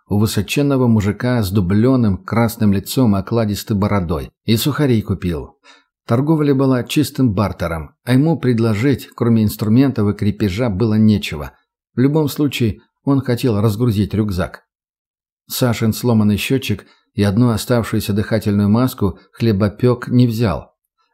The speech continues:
Разменной монетой служили еще, как оказалось, соль, спички и горючее – но этого у парня было мало. Патроны он тоже не готов был отдавать. Купец выбрал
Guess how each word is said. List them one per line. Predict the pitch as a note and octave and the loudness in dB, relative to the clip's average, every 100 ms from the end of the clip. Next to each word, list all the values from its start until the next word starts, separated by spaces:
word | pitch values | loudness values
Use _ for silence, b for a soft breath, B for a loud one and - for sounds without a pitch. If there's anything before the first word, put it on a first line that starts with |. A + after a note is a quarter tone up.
| - | -8
Разменной | G#2+ B2+ G#2+ C3 B2+ A#2+ | -2 0 2 4 4 4
монетой | A#2 C3 D#3+ D#3 G2 F#2 - | 2 2 0 0 -2 -2 -6
служили | B2 A2 C#3 C3 | -4 -2 0 0
еще, | A2+ - C#3 | -2 -2 -4
как | C#3 G#2+ | -2 -4
оказалось, | A2 A2+ G#2 C#3 B2 G#2 b b b _ | -2 -2 -2 0 0 -2 b b b _
соль, | - A2+ A2+ A2 - | -6 -2 0 -2 -6
спички | - - A#2 A2+ - | -14 -4 -2 -2 -2
и | B2+ | 0
горючее – | A#2 G#2+ G2 - F2+ E2 _ _ _ | 2 2 0 -2 -6 -6 _ _ _
но | B2+ D#3 | 0 2
этого | D3 A#2 | 2 0
у | G2+ | 0
парня | C3+ A#2 G2+ | 0 0 2
было | B2+ B2 | 2 2
мало. | A#2+ F#2+ E2+ D2+ C2 _ _ _ b b | 2 2 0 -6 -10 _ _ _ b b
Патроны | A2 D3+ D3+ | -2 2 2
он | C#3 C3+ | 2 2
тоже | D3+ G2 | 0 2
не | G#2 | 2
готов | A2 A2 G2 | 2 0 -2
был | F2+ F#2+ | 0 -2
отдавать. | F2+ G2 E2+ C2+ - _ _ _ _ | 0 -2 -2 -6 -12 _ _ _ _
Купец | A2 B2+ B2+ A2+ | -4 0 0 0
выбрал | A2+ A#2 A2 G#2+ F#2 | 0 2 2 0 -2